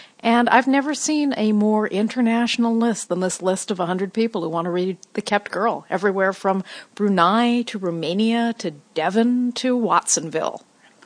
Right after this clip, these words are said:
And, yeah, one person in a prison who somehow figured out how to get email. So God bless him. It's, uh, going out into the world. It's a really neat time for writers.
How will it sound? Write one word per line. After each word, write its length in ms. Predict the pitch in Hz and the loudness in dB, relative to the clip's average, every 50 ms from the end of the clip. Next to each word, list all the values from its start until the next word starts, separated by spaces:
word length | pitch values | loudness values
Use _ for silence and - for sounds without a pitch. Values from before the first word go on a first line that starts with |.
| - - - - - _ _ _ _ _ _ _ _ _ _ | -20 -20 -20 -20 -20 _ _ _ _ _ _ _ _ _ _
And, 280 | - 330 311 302 - 285 | -6 -4 -4 -4 -2 -2
yeah, 260 | 285 277 269 262 262 | 0 0 0 0 -2
one 240 | 262 269 285 294 277 | 0 2 2 4 4
person 320 | 262 285 262 - 254 240 | 6 4 4 4 4 2
in 80 | 233 226 | 4 2
a 60 | 226 | 2
prison 340 | 226 - 302 320 - 208 185 | 2 4 2 4 4 2 -2
who 80 | 190 190 | -2 -2
somehow 320 | - 226 208 208 196 190 | -2 0 0 0 0 0
figured 240 | - 214 190 208 196 | 0 -2 -2 0 2
out 160 | 196 196 196 | 2 2 2
how 80 | 202 202 | 0 0
to 60 | 208 | 0
get 120 | 202 208 | 0 2
email. 300 | 220 247 262 240 - 147 | 2 2 2 0 0 -2
So 300 | 156 - - 202 202 196 | -2 0 2 2 2 2
God 260 | 185 180 214 294 359 | 2 -2 -2 -2 -2
bless 340 | - 330 339 370 466 466 - | -2 -2 0 0 0 0 -2
him. 200 | 190 156 151 147 _ _ _ - | -6 -8 -8 -10 _ _ _ -16
It's, 320 | 190 202 226 - - - | -14 -12 -12 -12 -6 -4
uh, 140 | 277 254 240 | -2 -2 0
going 240 | 226 254 269 302 302 | 0 0 2 2 2
out 160 | 294 269 - | 2 2 0
into 100 | 285 269 | -2 -4
the 80 | 269 285 | -4 -2
world. 300 | 285 330 349 233 165 170 | 0 2 2 2 0 0
It's 180 | 175 - - | -4 -8 -8
a 80 | 190 202 | -10 -8
really 320 | 196 202 208 208 202 202 | -6 -4 -4 -2 -2 -2
neat 220 | 196 190 175 - - | -2 -4 -4 -4 -4
time 180 | 170 160 156 | -4 -4 -4
for 140 | - 165 151 | -4 -6 -6
writers. 420 | - - - - - - - - | -4 -6 -6 -8 -10 -14 -16 -18